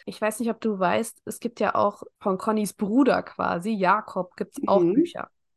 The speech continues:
Speaker 1: Und das hat Smilla sich im, in der Stadtbücherei ausgesucht. Und da stand vorne fett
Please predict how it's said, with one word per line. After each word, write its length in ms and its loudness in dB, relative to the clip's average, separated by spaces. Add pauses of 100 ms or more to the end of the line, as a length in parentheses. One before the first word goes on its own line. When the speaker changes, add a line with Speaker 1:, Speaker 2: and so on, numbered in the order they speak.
(440)
Speaker 1:
Und 200 -4
das 200 -2
hat 240 -2 (120)
Smilla 500 -2
sich 260 -8
im, 480 -6
in 40 -8
der 100 -4
Stadtbücherei 680 -2
ausgesucht. 680 -4 (160)
Und 200 2
da 140 6
stand 320 0
vorne 260 4
fett 260 -4